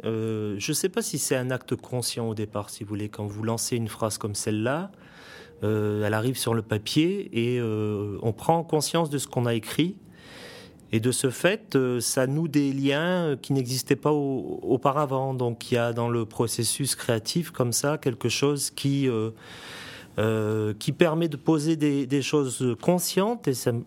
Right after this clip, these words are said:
certainement aussi inconscientes, et donc d'atténuer d'une certaine façon la douleur, parce qu'on arrive à mettre des mots dessus,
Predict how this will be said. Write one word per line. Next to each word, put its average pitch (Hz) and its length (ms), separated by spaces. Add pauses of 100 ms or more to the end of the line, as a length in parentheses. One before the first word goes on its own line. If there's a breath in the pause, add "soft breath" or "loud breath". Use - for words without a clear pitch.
certainement 139 560
aussi 139 240
inconscientes, 127 840
et 120 100
donc 143 320
d'atténuer 123 760
d'une 131 160
certaine 110 300
façon 117 380
la 107 100
douleur, 170 320
parce - 200
qu'on 117 180
arrive 107 220
à 107 60
mettre 107 180
des 110 120
mots 117 220
dessus, 131 480